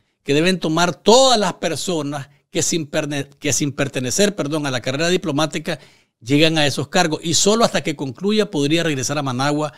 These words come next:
capital de Nicaragua. ¿Qué tan severo es?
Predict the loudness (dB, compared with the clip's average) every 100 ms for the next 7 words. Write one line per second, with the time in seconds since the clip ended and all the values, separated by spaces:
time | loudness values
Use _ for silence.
0 | -20 _ _ _ _ -10 -8 -2 -2 0
1 | -2 -2 2 4 4 2 -4 _ _ _
2 | _ _ _ _ _ _ _ _ _ _
3 | _ 0 2 0 0 2 2 4 4 4
4 | 4 2 2 -2 -4 -8